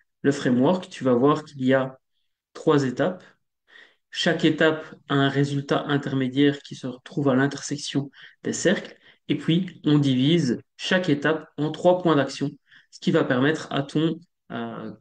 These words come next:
client, à la personne à, que tu accompagnes, d'avoir une méthodologie complète qui l'aide à passer d'une situation problématique qui se trouve en bas à gauche à une situation idéale qui se trouve en haut à droite.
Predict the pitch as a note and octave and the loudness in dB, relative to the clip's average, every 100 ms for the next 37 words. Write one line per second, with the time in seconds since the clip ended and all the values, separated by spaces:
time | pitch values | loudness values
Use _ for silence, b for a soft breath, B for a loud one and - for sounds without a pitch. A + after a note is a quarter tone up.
0 | _ - D3 C#3+ C3+ E3 A#2 A2+ A#2 C3+ | _ -4 2 4 4 4 4 2 0 0
1 | - - D#3 C#3+ A#2+ - _ C#3+ - C#3+ | -4 4 4 4 0 -6 _ -8 0 0
2 | - A#2 A#2+ D3 F3 B B B B C#3 | 0 -4 0 0 -2 B B B B 0
3 | D3 C#3 C#3 E3+ E3+ D#3 D#3 D3+ C#3+ - | 2 2 4 4 2 2 2 2 -2 -4
4 | C3+ - E3 - C#3+ C#3+ C#3+ - C3+ C#3 | -6 -2 -2 0 2 2 0 -10 -6 -4
5 | C3+ - D3 D3 _ _ - B2+ - F3+ | -4 -2 -2 -4 _ _ -12 -10 -4 -2
6 | - E3 D#3 - D3 C#3+ C3 B2+ A#2 - | 0 2 2 2 0 2 2 2 0 -6
7 | F3+ - C#3+ - - - B2 B2 A#2 A2+ | -8 -10 -10 -8 -6 -4 0 0 2 2
8 | B2 C#3+ E3 - B B B C#3+ D3+ - | 2 2 0 -4 B B B 0 0 -2
9 | - D#3 D3+ E3 C#3+ B2 C3+ - - - | -2 -2 2 2 2 0 -2 -4 -12 -12
10 | - C#3+ A#2 A2+ C#3+ C#3+ - A#2+ C3+ B2 | -2 0 0 -2 0 0 -2 -8 -4 -4
11 | A#2 - | -4 -6